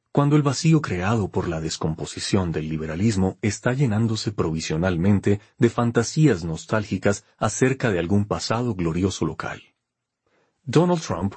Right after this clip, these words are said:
unió sus llamadas al aislacionismo estadounidense a la promesa de hacer que América sea grande de nuevo. Como si los Estados Unidos de las décadas de mil novecientos ochenta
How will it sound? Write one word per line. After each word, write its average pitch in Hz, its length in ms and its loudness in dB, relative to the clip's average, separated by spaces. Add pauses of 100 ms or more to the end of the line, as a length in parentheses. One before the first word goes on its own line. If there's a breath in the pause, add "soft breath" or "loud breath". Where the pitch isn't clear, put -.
unió 113 300 4
sus 147 200 0
llamadas 87 640 -2
al 95 240 0
aislacionismo 90 960 0
estadounidense 82 1040 0
a 120 60 0
la 131 100 0
promesa 156 480 4
de 101 260 2 (300 soft breath)
hacer 135 520 2
que 101 160 2
América 104 520 0
sea 85 240 -2
grande 95 440 0
de 85 120 -2
nuevo. 85 440 -8 (800)
Como 82 220 -2
si 82 120 -8
los 85 180 -4
Estados 104 460 0
Unidos 101 380 4
de 90 100 -2
las 85 160 -2
décadas 92 460 0
de 82 100 -6
mil 107 220 2
novecientos 85 540 -2
ochenta 82 540 -4